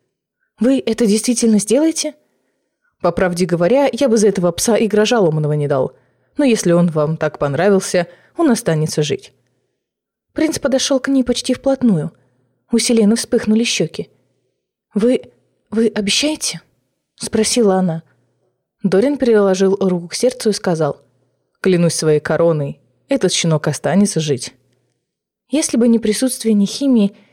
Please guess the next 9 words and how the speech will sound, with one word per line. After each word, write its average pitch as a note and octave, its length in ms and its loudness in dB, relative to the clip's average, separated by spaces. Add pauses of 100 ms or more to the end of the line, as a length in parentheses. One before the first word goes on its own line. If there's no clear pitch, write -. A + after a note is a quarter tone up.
Селена B3+ 400 2
бы A#3 120 4
обняла B3 420 2
его. D#3 320 -2 (580)
Или B3+ 400 2
он A3 260 4
бы A#3 80 2
обнял G#3 380 2
её... G3 340 2